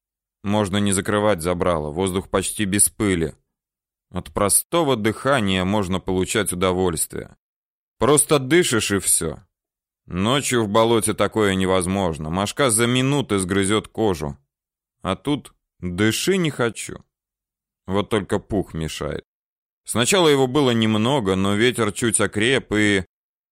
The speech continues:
это самое время для цветения колючки. От нее по степи летят тучи пуха. Пуха вдруг стало столько, что через него плохо видно.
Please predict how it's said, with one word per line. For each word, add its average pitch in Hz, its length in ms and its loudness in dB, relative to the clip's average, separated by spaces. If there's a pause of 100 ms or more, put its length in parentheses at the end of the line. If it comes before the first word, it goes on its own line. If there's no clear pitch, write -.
(600)
это 120 280 0
самое 139 460 2
время 120 360 2
для 107 180 0
цветения 107 540 -2
колючки. 107 640 -4 (320)
От 101 220 -2
нее 117 340 2
по 120 160 0
степи 120 420 0
летят 110 480 -2
тучи 117 300 -2
пуха. - 540 -4 (760)
Пуха 117 300 0
вдруг 107 320 0
стало 104 320 2
столько, 107 480 -2
что 98 200 -4
через 101 280 0
него 110 400 2 (240)
плохо 113 400 0
видно. 85 500 -4